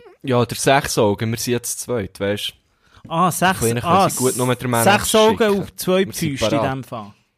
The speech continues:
Speaker 1: Ja. Wieso? Schlägst du nicht beidfüßig?
Speaker 2: Nein, aber die anderen haben ja gar keine Faust.
Speaker 1: Aha, ja.
Speaker 2: Und wir zwei
Speaker 1: Ich bin
Speaker 2: nehmen
Speaker 1: eben
Speaker 2: eigentlich
Speaker 1: mehr
Speaker 2: nur die
Speaker 1: der
Speaker 2: rechte mit, weil dort sind wir stark.
Speaker 1: Ich,
Speaker 2: Mit dem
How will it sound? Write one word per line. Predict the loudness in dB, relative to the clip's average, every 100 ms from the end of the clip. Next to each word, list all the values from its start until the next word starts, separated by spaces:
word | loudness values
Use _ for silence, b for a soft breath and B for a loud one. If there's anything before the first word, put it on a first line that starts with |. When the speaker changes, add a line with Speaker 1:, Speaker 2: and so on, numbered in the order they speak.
| _
Speaker 1:
Ja. | -6 -4 -2 -6 -14 _ _ _ _ _ _ _ _ _
Wieso? | -16 -10 -6 -8 -10 _ _ _ _ _ _ -10
Schlägst | 0 0 0 0
du |
nicht | -2 2
beidfüßig? | 2 2 -2 -4 -2 -4 -6 -8 -4
Speaker 2:
Nein, | 0
aber | 0
die | 2 2
anderen | 2 2
haben | 2
ja | 0
gar | 2 2
keine | 2 -2 -2
Faust. | -2 -4 -4 -10 -16 -20 _ _ _ _ _ _ _ _ _ _ _
Speaker 1:
Aha, | -6 -4 -4 -4
ja. | -8 -6
Speaker 2:
Und | -2
wir | 0 0
zwei | 0
Speaker 1:
Ich | 4
bin | 4
Speaker 2:
nehmen | 6
Speaker 1:
eben | 6
Speaker 2:
eigentlich | 6
Speaker 1:
mehr | 6
Speaker 2:
nur | 6
die | 6
Speaker 1:
der | 6 6
Speaker 2:
rechte | 2 0 0
mit, | 0 -4 -10
weil | -8
dort | -8 -6
sind | -6
wir | -6
stark. | -8 -10 -12 -14 -8
Speaker 1:
Ich, | -8 -8 _ B B B
Speaker 2:
Mit |
dem | -4